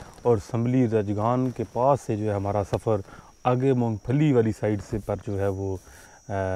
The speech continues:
स्टार्ट होने वाला है। आप मेरे साथ रहें। अगर आपने मेरा चैनल सब्सक्राइब नहीं किया तो आप मेरा चैनल ज़रूर सब्सक्राइब करें, वीडियो को लाइक, कमेंट और आगे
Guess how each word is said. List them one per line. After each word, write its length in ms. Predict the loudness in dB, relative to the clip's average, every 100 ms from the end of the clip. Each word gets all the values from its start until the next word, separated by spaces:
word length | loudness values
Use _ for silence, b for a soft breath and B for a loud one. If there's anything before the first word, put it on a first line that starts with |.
| -4 -6 -8
स्टार्ट 360 | -4 0 2
होने 180 | 2 0
वाला 300 | 4 4 4
है। 80 | 2
आप 200 | 2 0
मेरे 160 | -2 -4
साथ 280 | 0 2 2 -2
रहें। 140 | -2
अगर 180 | 0 2
आपने 260 | 2 0
मेरा 220 | -2 -2 -2
चैनल 480 | -2 0 0 0 -2 B B B B B -4
सब्सक्राइब 760 | -2 -2 0 4 6 6 4 0
नहीं 260 | 0 2 0
किया 420 | 2 4 4 4
तो 140 | 2
आप 220 | 2 2
मेरा 160 | 2 -2
चैनल 300 | -2 -2 -2
ज़रूर 300 | 0 0 0
सब्सक्राइब 500 | 0 -2 0 0 0
करें, 340 | 0 0 0 -4 B B -6
वीडियो 260 | 0 2 2
को 120 | 2
लाइक, 520 | 4 6 6 4 0 -10 b -4
कमेंट 320 | 0 0 -2
और 160 | -2 -2
आगे 300 | -2 0